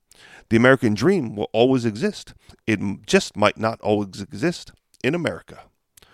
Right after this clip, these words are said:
What are American values anyway? I understand the desire to restore something that once so great to all its prior glory. But there really isn't much agreement on what American values really are.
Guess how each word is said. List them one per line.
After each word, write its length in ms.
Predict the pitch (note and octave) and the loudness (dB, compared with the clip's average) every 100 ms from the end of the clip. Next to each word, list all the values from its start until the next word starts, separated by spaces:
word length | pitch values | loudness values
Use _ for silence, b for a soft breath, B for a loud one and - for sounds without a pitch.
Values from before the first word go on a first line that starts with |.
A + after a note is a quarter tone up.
| b b b - | b b b 2
What 240 | C3+ F3+ | 6 10
are 340 | B2 G#2+ A#2+ - | 10 8 4 0
American 420 | A2+ A2 - A#2 | 4 4 4 -4
values 380 | G#2 A2+ D3 G3 | -2 -4 -4 -6
anyway? 400 | G#3 E3 - _ _ _ _ B B - | -6 -10 -14 _ _ _ _ B B -6
I 140 | G3 | 0
understand 460 | G#3+ F3 A3+ A3 A2 _ - | 2 2 0 -2 -4 _ -2
the 100 | G#2+ | 0
desire 380 | A2 C#3 D#3+ G2 | 4 2 0 -4
to 120 | A2 | -4
restore 340 | G2 - E3+ | -2 2 2
something 360 | G#2 C3 B2 G#2+ | 2 -2 -2 -4
that 160 | - | -2
once 300 | G#2 C#3+ - - - | 0 0 -2 -14 -14
so 300 | - E3 F#3+ | 2 2 2
great 340 | C#3 A2 - _ _ _ _ | -4 -12 -18 _ _ _ _
to 160 | - A2 | -6 0
all 240 | C3 D3 G2+ | 6 6 4
its 140 | - | -2
prior 360 | - - A#2 G2+ | -2 0 2 0
glory. 440 | F2 G2+ G#2 - _ _ b b b b b - | -4 -4 -4 -8 _ _ b b b b b 0
But 100 | G#2+ | 4
there 120 | A#2+ | 6
really 300 | C3+ D3+ C#3 | 6 4 2
isn't 320 | C#3+ C3 C3+ | 0 -2 -4
much 240 | A2 D3 D#3 | 0 0 0
agreement 400 | A2 E3 D#3 A#2+ | 0 2 2 2
on 160 | A2 | 2
what 160 | A2 A2 | 2 0
American 540 | - G#2 A2+ C3 B2 G#2+ | 0 0 0 0 -4 -2
values 460 | C3+ G#2+ B2 - | 0 0 -4 -8
really 260 | G2+ G#2+ A#2+ | -6 -4 -2
are. 220 | F3+ - | -6 -12